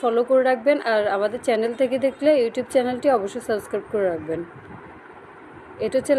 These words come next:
লাইট ইয়েলো একটা কালার। এগুলা একদমই পেয়ে যাচ্ছেন স্টক ক্লিয়ারেন্স সেলে, মানে নামমাত্র দামে দিয়ে দিচ্ছে। যাদের ভালো লাগবে, অবশ্যই আমাদেরকে নক করবেন। এটার বডি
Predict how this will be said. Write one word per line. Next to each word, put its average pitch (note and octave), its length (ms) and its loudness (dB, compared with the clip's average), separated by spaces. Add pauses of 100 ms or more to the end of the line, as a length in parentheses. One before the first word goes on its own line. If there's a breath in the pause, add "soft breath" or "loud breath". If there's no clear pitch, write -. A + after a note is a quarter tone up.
লাইট A#3+ 240 4 (180)
ইয়েলো A3+ 320 4
একটা B3+ 260 0
কালার। B3+ 320 4 (220)
এগুলা A#3+ 240 2 (180)
একদমই B3+ 420 2
পেয়ে B3+ 180 6
যাচ্ছেন A#3 240 0 (120)
স্টক A#3+ 280 2
ক্লিয়ারেন্স A#3 460 2
সেলে, G#3 200 0 (120)
মানে F#3+ 160 2 (160)
নামমাত্র G#3+ 420 0 (140)
দামে G#3 220 2 (100)
দিয়ে B3 180 -2
দিচ্ছে। A#3 280 -2 (960)
যাদের G#3+ 340 2
ভালো B3+ 220 4
লাগবে, B3 180 2 (100)
অবশ্যই A3 280 -4
আমাদেরকে A#3 360 -2
নক G3 200 0
করবেন। E3+ 300 -4 (1800)
এটার C4 240 2 (240)
বডি A3 240 4